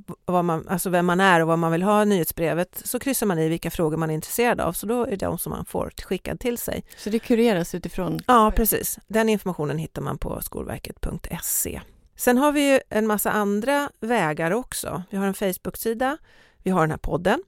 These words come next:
Speaker 1: men vi har också ett Instagram-konto. Där kommer vi öppna upp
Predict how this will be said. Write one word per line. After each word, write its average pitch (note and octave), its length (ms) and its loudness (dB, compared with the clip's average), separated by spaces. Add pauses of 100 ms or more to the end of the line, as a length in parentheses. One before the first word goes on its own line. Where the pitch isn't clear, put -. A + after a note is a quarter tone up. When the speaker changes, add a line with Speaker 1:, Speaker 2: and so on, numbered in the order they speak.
(460)
Speaker 1:
men B3 160 6
vi B3+ 80 4
har B3+ 160 4
också C#4+ 720 4
ett - 280 -4
Instagram-konto. G3+ 1120 0 (420)
Där B3+ 180 0
kommer G3 240 -6
vi E3+ 260 -6
öppna - 280 -8
upp - 260 -8